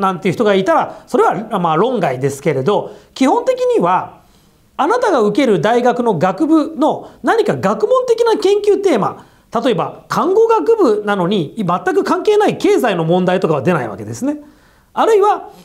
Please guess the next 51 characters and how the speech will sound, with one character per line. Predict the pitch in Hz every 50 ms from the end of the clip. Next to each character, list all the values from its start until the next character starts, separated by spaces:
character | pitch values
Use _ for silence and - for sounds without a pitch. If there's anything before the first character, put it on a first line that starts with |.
| - _
国 | - 262 - -
際 | - 381 381
関 | 370 381 381 370
係 | 359 320 240
の | 220 196
こ | 214 208
と | 240
を | 233
や | 196 185 180
っ | -
て | - 277
い | 269
れ | 247 262
ば、 | 311 381 - - - - -
今 | - 311 285 262
の | 285 -
世 | - 196 175
界 | 165 240 254 302 254
情 | 311 392 381 -
勢 | 277 240 208
の | 196 175
テ | - - 220 208 180
ー |
マ | 156 123 127 - - -
み | 220 220
た | 240
い | 226
な | 233
の | 226
が | 208 180
出 | 147 139 185
そ | 170 - 302 311
う | 320
だ | 330 311
な | 311 359 403 453
と | - - 262
い |
う | 233
こ | 226 220
と | 226
は | 185
想 | 170 - 311 349 339
像 | 370 359
が | 349 339
つ | 349 330 240
く | 240
と | - 175
思 | 147 123
い | 117
ま | 214 214
す。 | - - -